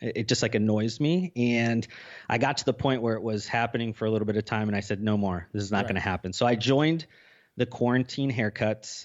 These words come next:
Speaker 1: I bought myself some buzz, uh, clippers and, uh, just went to town one night.
Speaker 2: So you cut it
Speaker 1: And
Speaker 2: yourself? You didn't make the girlfriend do it?
Speaker 1: No, she, she, uh, she wanted to kinda give me one of those, like,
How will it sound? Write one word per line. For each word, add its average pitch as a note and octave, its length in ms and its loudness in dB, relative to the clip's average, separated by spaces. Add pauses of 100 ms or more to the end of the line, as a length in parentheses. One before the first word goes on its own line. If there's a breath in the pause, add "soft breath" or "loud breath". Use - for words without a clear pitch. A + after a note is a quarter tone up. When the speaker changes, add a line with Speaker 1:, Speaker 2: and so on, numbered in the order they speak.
Speaker 1:
I G2+ 720 -4
bought A2+ 260 2
myself A#2 840 0
some A#2 180 -4
buzz, G#2+ 480 0 (120)
uh, G#2+ 380 0
clippers A#2+ 680 0
and, A2+ 280 2
uh, A#2 200 4
just A#2+ 180 -4
went C3 140 0
to C3+ 40 -2
town C#3+ 360 -2
one G2 140 -4
night. G2 380 -8
Speaker 2:
So A#2+ 120 -2
you D#3 180 4
cut A#3+ 120 2
it A3 80 4
Speaker 1:
And - 80 -2
Speaker 2:
yourself? F3 380 -4
You C#3 60 -4
didn't D#3 140 -6
make D#3 140 -6
the - 60 -16
girlfriend B2+ 380 -10
do E2 80 -16
it? D2+ 140 -20 (640 soft breath)
Speaker 1:
No, A2 460 0
she, C#3+ 440 0
she, D#3 360 0
uh, G#2 320 2 (160)
she - 160 2
wanted C#3+ 360 2
to - 80 0
kinda B2+ 280 -4
give A#2 200 -2
me A#2 220 -2
one A2 160 0
of A2 80 -2
those, G#2+ 220 -2
like, G2+ 400 -4